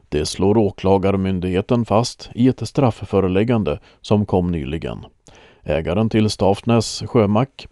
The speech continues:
hade inte koll på hur mycket diesel som redan fanns i en cistern under pontonbryggan när han fyllde på den från en tank på land. Därför svämmade den över. Det var förra sommaren som allmänheten larmade om utsläppet.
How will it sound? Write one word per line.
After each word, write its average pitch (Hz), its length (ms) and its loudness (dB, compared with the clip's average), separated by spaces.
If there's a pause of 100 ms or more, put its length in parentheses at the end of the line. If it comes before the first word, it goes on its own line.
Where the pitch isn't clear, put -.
(160)
hade 117 240 2
inte 113 320 2
koll 110 260 2
på 120 180 0
hur 113 60 4
mycket 110 240 0
diesel 110 420 0
som 107 200 0
redan 104 260 2
fanns 117 360 0
i 110 40 0
en 107 140 0
cistern 101 540 -2 (300)
under 101 380 0
pontonbryggan 98 1040 0 (260)
när 80 100 -6
han 82 100 -4
fyllde 98 280 0
på 104 260 0
den 101 220 0
från 123 220 -2
en 123 100 0
tank 107 420 0 (120)
på 123 120 0
land. 67 380 -2 (540)
Därför 85 320 -2
svämmade 107 440 2
den 120 180 2
över. 76 420 0 (760)
Det - 80 -8
var 87 100 2
förra 101 240 2
sommaren 101 480 0 (320)
som 110 300 0
allmänheten 110 640 2
larmade 107 380 4
om 127 120 2
utsläppet. - 680 -6